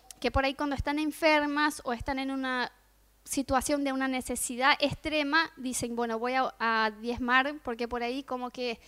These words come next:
voy a mover el corazón de Dios hacia mí". Ese no es, esa no es la intención de diezmar y ofrendar, y mucho menos darle algo a la iglesia. La intención de Dios al establecer eso es enseñar nuestro corazón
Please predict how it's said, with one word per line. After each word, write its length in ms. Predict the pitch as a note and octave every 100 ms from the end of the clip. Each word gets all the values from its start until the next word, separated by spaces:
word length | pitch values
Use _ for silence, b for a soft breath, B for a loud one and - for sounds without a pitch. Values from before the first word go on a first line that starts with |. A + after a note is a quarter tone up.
| B B B B B
voy 220 | A3+ C4+ C#4
a 460 | C4 A#3+ A3+ G#3+
mover 600 | A3 C4+ C#4+ C#4+ D#4 F4 F4+ C#4
el 140 | C#4
corazón 420 | C#4 C4 A#3+ C#4
de 140 | C4 B3+
Dios 320 | C4 D#4 -
hacia 320 | C4+ B3 C4
mí". 260 | A#3+ G#3+ - _
Ese 300 | E4 F4+ F4+
no 160 | E4+ E4
es, 240 | E4 -
esa 240 | - C#4+ D#4
no 60 |
es 100 | D#4
la 140 | D4 D4+
intención 720 | C4+ B3 A#3+ A3 C4 C4+ C#4+
de 140 | B3+
diezmar 420 | A3+ A#3 A#3+ A#3+ A#3+
y 60 |
ofrendar, 520 | A#3 A3+ G#3+ A3+ C4+ -
y 120 | C#4
mucho 320 | D4 D4+ D4+
menos 420 | D4+ D#4+ G4+ - B3+
darle 460 | B3 D4 D4+ D#4
algo 340 | C#4+ D4+ D#4 E4
a 80 |
la 280 | C4+ A#3+ -
iglesia. 720 | B3+ B3 C4 A#3+ - A#3 - - B B B B C#4+
La 160 | C4 C#4
intención 480 | C#4 C#4 C4+ F#4 G4
de 100 | F#4+
Dios 240 | F4+ G4+
al 120 | F4
establecer 580 | C#4+ - A#3+ A#3+ A#3+ D#4+
eso 340 | D#4 D4+ - -
es 200 | C4 B3+
enseñar 520 | C#4 C4 C4 C4+ E4
nuestro 580 | E4+ F4 G#4+ - - G4
corazón 640 | E4 D4+ D4+ C#4 B3+ B3+